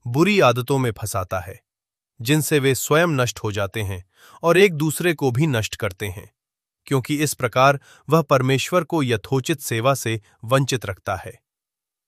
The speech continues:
शैतान निरंतर चौकन्ना है कि मनुष्य जाति को पूर्णतः अपनी अधीनता में लावे।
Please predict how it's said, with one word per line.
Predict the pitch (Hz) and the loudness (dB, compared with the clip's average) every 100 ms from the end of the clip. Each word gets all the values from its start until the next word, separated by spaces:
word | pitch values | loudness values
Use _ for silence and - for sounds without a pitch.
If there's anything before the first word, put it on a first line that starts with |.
| _ _ | _ _
शैतान | - 175 175 185 214 | 0 2 4 2 2
निरंतर | 196 151 156 160 196 | 2 2 2 2 -2
चौकन्ना | 147 113 117 110 110 | 0 -2 -2 -4 -4
है | 95 90 - _ _ | -6 -10 -18 _ _
कि | 147 | -2
मनुष्य | 143 147 185 - | 2 2 0 -2
जाति | 151 120 113 160 | 0 2 2 0
को | 147 156 | -2 -2
पूर्णतः | 151 - 202 208 165 147 147 | -4 -2 0 0 2 0 0
अपनी | - 117 131 | -2 -4 -4
अधीनता | 117 107 110 127 151 | -2 -2 -2 0 0
में | 127 98 | 0 -2
लावे। | 87 87 - | -8 -12 -16